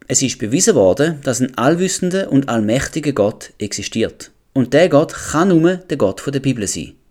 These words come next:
Die Bibel ist Gottes Wort und sie ist vollständig wahr.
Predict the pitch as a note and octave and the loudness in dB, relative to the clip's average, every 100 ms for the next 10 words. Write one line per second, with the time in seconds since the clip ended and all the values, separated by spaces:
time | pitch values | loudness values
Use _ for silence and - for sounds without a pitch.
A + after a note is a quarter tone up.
0 | _ - - _ - - G3+ G3 B2 - | _ -20 -20 _ -8 -2 0 4 2 2
1 | A2 - F#2 G2 C#3 A#3+ - - _ _ | -2 -2 -2 4 4 4 -2 -20 _ _
2 | - E3+ C#3 D#2 D2+ - A#2+ C3 C#3 C3 | -2 0 0 -4 -8 -2 2 2 2 -2
3 | B2 C3 C3 - _ _ D#2+ F2+ F2 D2+ | 0 -2 -4 -10 _ _ -12 -8 -6 -6